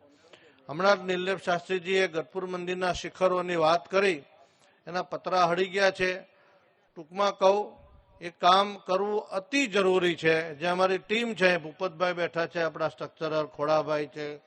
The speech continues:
આ બધા જે કામ કરનારા હરિભક્તો છે, એની તીવ્ર ઈચ્છા છે. જીવરાજભાઈની ખૂબ ઈચ્છા છે કે આ કરવું જ જોઈએ,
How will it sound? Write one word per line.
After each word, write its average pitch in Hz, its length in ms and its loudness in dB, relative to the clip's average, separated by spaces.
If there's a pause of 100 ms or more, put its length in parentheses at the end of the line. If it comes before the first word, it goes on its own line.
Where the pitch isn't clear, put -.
(760)
આ 165 140 0
બધા 196 280 6
જે 208 180 0
કામ 202 320 4
કરનારા 220 480 4
હરિભક્તો 220 540 0
છે, 220 120 -4
એની 226 160 -4
તીવ્ર 269 420 -2
ઈચ્છા 208 440 4
છે. 185 220 -2
જીવરાજભાઈની 202 760 0
ખૂબ 262 380 -4
ઈચ્છા 214 300 2
છે 202 140 0
કે 214 100 0
આ 214 60 6
કરવું 220 500 0
જ 196 40 -18
જોઈએ, 202 460 0